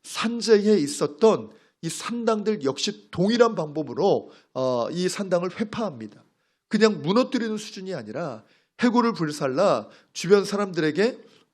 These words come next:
접근하지 못하게 했고, 또 한 번 세워졌던 이, 이, 그 산당들이 다시 쓰지 못하도록 이렇게 정말 만들었으며, 심지어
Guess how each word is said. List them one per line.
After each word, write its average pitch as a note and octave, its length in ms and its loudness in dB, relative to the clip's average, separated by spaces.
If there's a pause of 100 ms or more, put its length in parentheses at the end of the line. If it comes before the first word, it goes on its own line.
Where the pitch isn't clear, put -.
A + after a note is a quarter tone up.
(100)
접근하지 F#3+ 580 2
못하게 D3 420 -2
했고, C#3+ 400 -8 (1600)
또 F3 100 4
한 G#3 220 -2
번 G#3 140 6
세워졌던 F3+ 680 2 (300)
이, E3 60 0
이, D3 760 -2
그 C#3 260 -6 (100)
산당들이 F3+ 960 -6 (300)
다시 F3+ 320 0
쓰지 A#3+ 240 -4
못하도록 C#3+ 840 -6 (320)
이렇게 F#3 520 2 (220)
정말 C#3 300 -8
만들었으며, C#3+ 800 -4 (220)
심지어 G#3 680 -4